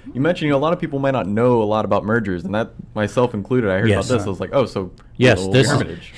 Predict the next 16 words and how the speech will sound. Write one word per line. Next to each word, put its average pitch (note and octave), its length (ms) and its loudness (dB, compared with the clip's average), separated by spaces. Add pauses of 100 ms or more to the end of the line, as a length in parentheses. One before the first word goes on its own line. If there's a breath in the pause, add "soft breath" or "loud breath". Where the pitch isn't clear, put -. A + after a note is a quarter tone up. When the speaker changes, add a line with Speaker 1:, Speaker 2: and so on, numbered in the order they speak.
(100)
Speaker 1:
But - 100 -2
Speaker 2:
it, B2+ 160 2
it, A#2 160 0
this E3 240 4
is C3+ 100 2
what A#2 180 2
Gary A#2 260 6
was G2+ 180 2
saying. A#2 280 4 (200 loud breath)
You G#2+ 120 2
Speaker 1:
Yeah. B2 80 6
Speaker 2:
know, B2 220 6
we're C#3 320 6
working C3+ 420 6
in, G2+ 260 2
in G#2+ 260 0